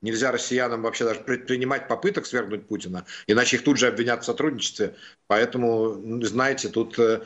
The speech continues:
э, чтобы выдвигать такие, это очень тяжелое обвинение. Это обвинение в соучастии в убийстве и в геноциде. Вот если человек сейчас по договоренности с Кремлем идет на выборы,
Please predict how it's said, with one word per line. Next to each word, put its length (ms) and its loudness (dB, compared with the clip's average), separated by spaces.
э, 280 4
чтобы 240 0
выдвигать 360 0
такие, 240 0
это 80 -4
очень 320 0
тяжелое 340 0
обвинение. 600 -4
Это 180 -4
обвинение 340 0
в 40 -10
соучастии 460 -2
в 80 0
убийстве 440 0
и 40 0
в 40 -6
геноциде. 600 -4
Вот 140 0
если 180 2
человек 480 2
сейчас 360 -4
по 120 -10
договоренности 640 -2
с 40 -10
Кремлем 460 0
идет 220 -2
на 80 -2
выборы, 380 2